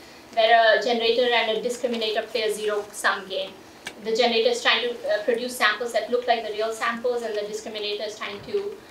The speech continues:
uh, you know, uh, differentiate between samples produced by the generator and the real data. Right. So, uh, this is the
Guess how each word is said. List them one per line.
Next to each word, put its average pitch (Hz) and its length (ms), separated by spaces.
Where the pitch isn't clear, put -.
uh, 196 500
you 208 140
know, 208 320
uh, 202 260
differentiate 247 640
between 233 280
samples 220 640
produced 226 300
by 214 160
the 208 80
generator 196 400
and 190 120
the 190 60
real 190 200
data. - 300
Right. - 120
So, 311 460
uh, 254 240
this 311 160
is 440 240
the 330 380